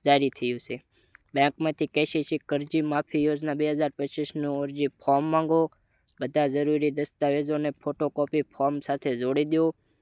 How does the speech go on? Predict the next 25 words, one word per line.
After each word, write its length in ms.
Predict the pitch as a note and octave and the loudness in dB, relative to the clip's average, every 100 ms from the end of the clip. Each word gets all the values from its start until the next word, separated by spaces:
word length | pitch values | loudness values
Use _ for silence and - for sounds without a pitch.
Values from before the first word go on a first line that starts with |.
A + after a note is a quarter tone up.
| _ - | _ 0
ફોર્મમાં 380 | D3 D#3+ E3 D#3 | 0 2 2 0
આપેલી 340 | - D#3+ D#3+ | 0 0 0
બધી 300 | C#3+ C#3+ D#3+ | 0 0 0
માહિતી 420 | D#3+ D#3+ D#3+ D#3 | 2 0 0 -4
ધ્યાનપૂર્વક 720 | C#3+ C3 D3 D3+ D#3 D#3 D#3+ - _ | -2 -2 -2 -2 -2 0 -2 -4 _
કરીને 340 | E3 F3 E3+ D3 | -4 -2 -2 -2
બેંકમાં 440 | C#3+ C#3 D#3+ D#3 | -4 -4 -2 -2
જમા 300 | C#3+ C#3+ C3+ | 0 0 0
કરાવો. 420 | - B2 B2 B2 - _ _ - | -4 -4 -4 -4 -10 _ _ -2
અને 80 | D#3+ | 4
પાંચમું 500 | - D#3+ F3 F#3 F#3 | 10 10 8 4 4
છે, 140 | G3 | 4
બેંક 320 | E3 E3 E3+ - | 6 6 4 4
દ્વારા 280 | E3+ E3+ E3 | 8 10 10
વેરિફિકેશન 760 | D#3 D#3+ D#3+ D3+ E3+ D#3+ E3 D3 | 8 4 2 0 0 0 0 0
પૂર્ણ 300 | D#3 D#3+ E3 | 0 2 0
થયા 300 | - E3 D#3+ | 0 2 2
પછી 360 | - F#3+ - D#3+ | 2 0 2 0
તમારું 480 | - D3+ D#3+ D#3 | 0 0 2 2
દેવા 240 | C#3+ D#3+ E3 | 2 4 4
માફી 320 | D#3+ D#3+ - | 2 -2 -2
માટેનું 480 | D#3 D3+ D#3 D3+ C#3+ | -2 0 0 0 0
નામ 240 | C#3+ D3 | 0 2
આગળ 240 | C3+ D3 C#3 | 0 0 -2
મોકલવામાં 720 | C3 - C3+ C3+ D3 F3 | -2 0 0 2 0 -4